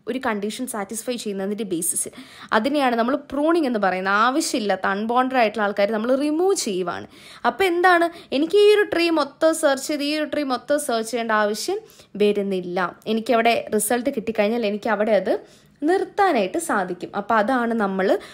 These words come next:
പ്രൂണിങ് കൊണ്ട് ഉദ്ദേശിക്കുന്നത്. സെക്കൻഡ് ഒപ്റ്റിമൽ സൊല്യൂഷൻ കണ്ടുപിടിക്കാനുള്ള ഒരു ടെക്നിക്ക് എന്ന് പറയുന്നത് ഹ്യൂറിസ്റ്റിക് ഇവാലുവേഷൻ ഫംഗ്ഷൻ. അത് എങ്ങനെയാണെന്ന് വെച്ച് കഴിഞ്ഞാൽ എ-, ഇവിടെ ലെവൽ അവോയ്ഡ് ചെയ്യുന്ന പരിപാടിയൊന്നുമില്ല.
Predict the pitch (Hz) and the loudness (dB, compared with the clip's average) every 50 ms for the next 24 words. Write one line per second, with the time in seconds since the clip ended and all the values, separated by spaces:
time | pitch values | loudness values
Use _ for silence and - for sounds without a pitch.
0 | - _ _ - 359 381 381 403 466 453 466 339 220 208 196 196 196 175 185 190 | -20 _ _ 4 6 8 8 8 8 6 6 6 6 4 4 4 2 0 0 -2
1 | 190 196 - 208 190 - 185 185 175 170 - - - - - - - - - - | 0 0 -2 -2 -4 -4 -2 -2 -2 -4 -4 -8 -14 -16 -20 -20 -20 -20 -20 -20
2 | - - _ - - - 381 370 370 359 - 427 466 480 403 330 277 285 - - | -20 -18 _ -4 0 4 6 4 4 4 2 0 2 4 4 4 4 2 0 2
3 | 339 339 330 349 311 - 277 247 233 247 254 240 - 277 285 269 247 214 220 226 | 2 4 4 4 2 0 -2 -2 0 -2 -2 -2 -4 -4 -2 -2 0 0 0 0
4 | 233 233 220 214 226 254 233 233 220 202 196 202 202 208 202 - 220 - - - | 0 -2 -2 -4 -2 -2 -2 -2 0 0 0 2 0 0 -2 -2 -4 -4 -4 -4
5 | 233 220 - 254 240 240 - 220 196 190 190 185 185 185 185 - 302 339 330 - | -6 -2 0 0 0 2 2 2 2 2 2 0 0 0 0 0 0 -2 -2 -4
6 | - - - - - - - 349 381 392 403 453 466 381 - - - - 226 226 | -18 -20 -20 -18 -2 4 6 8 8 8 8 6 6 4 2 0 0 -2 -4 -4
7 | - - - - 247 220 269 277 269 262 247 226 202 196 196 185 185 - - 214 | -6 -8 -6 -4 0 4 4 6 6 4 4 2 0 -2 -2 -2 -2 -4 -4 -4
8 | 220 208 196 - 220 190 185 185 - - - 175 - - - - - - - - | -4 -6 -4 -2 0 0 0 -2 -4 -6 -6 -8 -10 -16 -20 -20 -20 -20 -8 -2
9 | - 240 254 - 370 381 302 254 254 254 254 254 233 220 220 - 262 226 190 185 | 2 4 4 4 4 4 4 4 2 2 2 2 0 0 -2 0 0 2 2 2
10 | 190 180 180 185 233 285 - - _ _ - 247 254 247 - 277 254 330 381 508 | 0 0 0 0 0 -2 -4 -8 _ _ 2 2 2 2 2 0 2 2 2 2
11 | 554 440 370 - 247 247 254 262 262 262 330 339 311 285 285 269 320 359 403 440 | 0 0 -4 -4 -4 -2 0 0 0 0 2 2 2 2 2 2 2 2 4 4
12 | 440 392 330 311 285 262 226 220 214 214 208 214 220 208 208 196 185 175 175 190 | 4 4 2 2 0 0 0 0 2 2 2 0 0 -2 -2 -4 -6 -4 -2 -2
13 | 240 320 | -4 -4